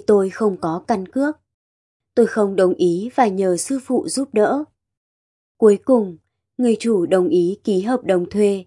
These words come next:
mà không đòi hỏi bất kỳ giấy tờ nào. Căn hộ chỉ được dùng làm ngụy trang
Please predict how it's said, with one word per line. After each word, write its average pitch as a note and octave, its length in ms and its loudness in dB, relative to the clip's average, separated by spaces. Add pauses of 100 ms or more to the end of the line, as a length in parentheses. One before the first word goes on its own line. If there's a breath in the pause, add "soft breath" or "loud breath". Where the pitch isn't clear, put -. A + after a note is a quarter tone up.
(320)
mà G3+ 240 0
không C#4 260 -4
đòi A#3 180 2
hỏi F3 320 -4
bất - 220 -2
kỳ G3+ 240 0
giấy E3 320 -4
tờ G#3 200 0
nào. E3+ 360 -6 (1000)
Căn A3 180 4
hộ G#3 300 2
chỉ G3+ 220 -2
được E3+ 220 -2
dùng F#3 360 -2
làm F3 280 -2
ngụy G#3+ 220 0
trang G3+ 340 -4